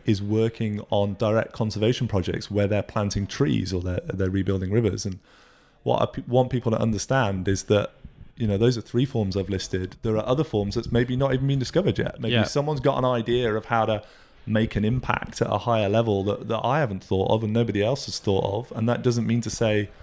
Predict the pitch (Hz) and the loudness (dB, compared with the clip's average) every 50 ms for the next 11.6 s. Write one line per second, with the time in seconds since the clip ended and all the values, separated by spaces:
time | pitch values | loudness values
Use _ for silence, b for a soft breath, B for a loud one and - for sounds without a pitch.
0 | B B B - 113 107 101 - - 104 110 123 120 104 95 95 98 - - - | B B B 0 2 2 2 0 -2 -2 0 0 0 0 -2 -4 -8 -10 -10 -10
1 | 117 101 - 123 127 143 156 - - 110 120 117 123 123 123 123 117 110 110 b | -10 -6 -2 -2 0 0 0 -2 -4 -4 -2 0 0 0 0 0 -2 -4 -6 b
2 | b b b b b b b b b - 135 147 151 - - 135 123 120 - - | b b b b b b b b b -2 -2 0 0 0 -2 -2 -2 -2 -4 -6
3 | - 165 - - - - - - - 101 92 90 87 92 92 - - - 104 120 | -6 -6 -6 -8 -10 -10 -6 -2 0 2 2 2 0 -2 -6 -8 -8 -4 0 2
4 | 131 156 165 151 147 135 131 123 117 113 107 - - 120 101 92 - 104 98 101 | 2 2 2 -2 0 0 0 2 0 -2 -2 -2 0 0 0 0 0 -2 -2 0
5 | 123 135 135 175 170 165 135 131 123 117 107 110 101 98 95 98 98 - - - | -2 0 0 0 0 0 0 0 0 0 0 0 0 -2 -2 -4 -6 -6 -2 -2
6 | 101 104 98 - - 95 95 95 - - - - 101 - - 98 98 95 92 - | 0 0 -2 -2 -4 -4 -4 -4 -6 -6 -4 -6 -4 0 2 2 2 2 0 -4
7 | B B B B B B B B B 107 123 135 - 143 131 117 123 135 143 139 | B B B B B B B B B -2 -2 0 0 -2 -2 0 2 2 2 2
8 | 127 120 113 110 107 104 101 107 117 117 107 - - - - - - - _ - | 0 0 0 0 0 0 0 2 2 2 0 -2 -4 -6 -6 -8 -10 -14 _ -18
9 | - - - - _ - - - 113 101 92 92 92 - - - - - 127 123 | -16 -16 -16 -18 _ -14 -6 -2 0 0 0 0 -4 -4 -6 -8 -6 -2 -2 -2
10 | - - - 127 127 120 117 107 101 104 107 107 - - 104 101 95 95 92 90 | -2 0 0 0 0 2 2 0 2 2 0 0 0 -2 -4 -4 -4 -6 -6 -8
11 | 87 87 - - 113 107 98 95 92 92 95 101 | -10 -10 -6 -2 0 0 0 0 0 -2 -4 -4